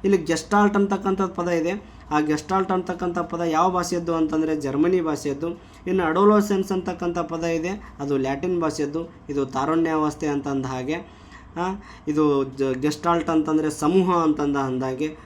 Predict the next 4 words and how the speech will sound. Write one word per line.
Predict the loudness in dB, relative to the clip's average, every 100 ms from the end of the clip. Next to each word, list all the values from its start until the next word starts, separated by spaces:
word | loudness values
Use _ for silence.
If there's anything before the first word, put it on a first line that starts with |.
| -8
ಪರ್ಸನಾಲಿಟಿ | -6 -2 0 2 0 0
ಅಂತಂದ್ರೆ | 0 2 2 2
ವ್ಯಕ್ತಿತ್ವ | 0 0 4 2 4 0
ಅಂತಂದಂಗೆ, | 2 0 -2 0 -2 -2